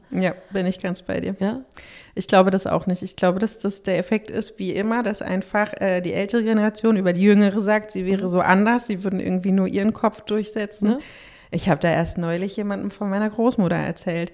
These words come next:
Speaker 1: die eben nach dem Krieg auch gerne Sängerin werden wollte. Und da fand ihre Mutter auch, dass sie jetzt also wirklich nicht solche Flausen im Kopf haben sollte und ob es denn nur um sie ginge. Und,
Speaker 2: Ja.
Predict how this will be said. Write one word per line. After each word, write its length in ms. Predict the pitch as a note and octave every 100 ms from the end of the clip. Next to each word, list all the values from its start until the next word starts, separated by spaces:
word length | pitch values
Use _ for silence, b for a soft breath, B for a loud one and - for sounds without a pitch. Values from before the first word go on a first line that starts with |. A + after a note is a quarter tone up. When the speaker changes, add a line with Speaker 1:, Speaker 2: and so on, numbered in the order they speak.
| B B _
Speaker 1:
die 240 | F#3 F3+ E3+
eben 220 | F3+ F#3
nach 140 | F3+ E3+
dem 120 | F3+
Krieg 440 | - F#3+ F#3+ -
auch 240 | F3+ F#3 -
gerne 260 | E3+ F#3+
Sängerin 540 | G3 A#3+ E4+ A3+ F3 E3
werden 260 | E3 F3
wollte. 380 | E3+ F3 F3 F#3
Und 140 | F3 F#3
da 240 | F3 E3
fand 300 | - F3+ E3
ihre 180 | E3 E3
Mutter 420 | E3+ G#3 G3+ A#3+
auch, 100 | C4
dass 260 | - F3+ -
sie 320 | F3+ F3+ - -
jetzt 340 | F#3 F3+ -
also 320 | - F3+ E3
wirklich 460 | F3 A#3 B3+ B3 -
nicht 380 | A3 A3 - -
solche 340 | F#3+ G3 G3 A3+
Flausen 420 | A#3+ A3+ A#3+ G3
im 100 | E3+
Kopf 320 | F3+ F3 -
haben 240 | F3+ F#3
sollte 240 | F#3 F#3 G3
und 100 | F#3+
ob 160 | F3+
es 120 | F#3+ -
denn 200 | F#3 G3+
nur 200 | A3 G3
um 180 | G#3 G#3
sie 240 | G#3+ B3+
ginge. 340 | G3 E3+ E3+
Und, 160 | E3+
Speaker 2:
Ja. 100 | F3+